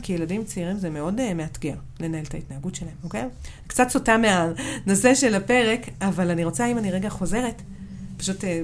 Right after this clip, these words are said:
ברור לי שזו שאלה שעלתה, על העניין הזה של, של כל הכבוד. יש לי דברים לעשות, כל עוד עוד ילדים לא מתנהגים כמו שצריך. אני רוצה לנתב אותם כן להתנהגות רצויה דרך תסריטים, אבל אני לא רוצה שכל הכבוד יהיה המקום הזה שבו אני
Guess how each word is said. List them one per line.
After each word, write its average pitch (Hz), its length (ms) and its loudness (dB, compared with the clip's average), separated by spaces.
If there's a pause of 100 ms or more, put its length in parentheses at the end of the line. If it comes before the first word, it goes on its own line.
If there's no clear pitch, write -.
ברור 180 180 0
לי 208 80 -2
שזו 165 220 -4
שאלה 170 280 -2
שעלתה, 196 360 -2
על 214 100 -2
העניין 180 260 0
הזה 180 180 -2
של, - 140 -10
של - 160 -6
כל 214 180 -2
הכבוד. 226 400 0 (920)
יש 220 160 2
לי 311 80 4
דברים 247 220 4
לעשות, 180 440 0 (140)
כל 202 160 0
עוד 180 120 2
עוד 170 120 0
ילדים 175 440 2
לא 185 240 4
מתנהגים 180 440 0
כמו 180 220 -2
שצריך. 175 640 -4
אני 180 140 -2
רוצה 170 260 -2
לנתב 214 460 0
אותם 214 240 -2
כן 214 180 -2
להתנהגות 185 480 -2
רצויה 190 260 0 (420)
דרך 190 180 0
תסריטים, 190 440 -2 (420)
אבל 175 180 2
אני 175 160 2
לא 202 120 2
רוצה 254 320 0
שכל 208 340 -2
הכבוד 220 420 -2
יהיה 170 220 0 (120)
המקום 165 420 -6
הזה 160 140 -4
שבו 151 320 -8
אני 151 260 -6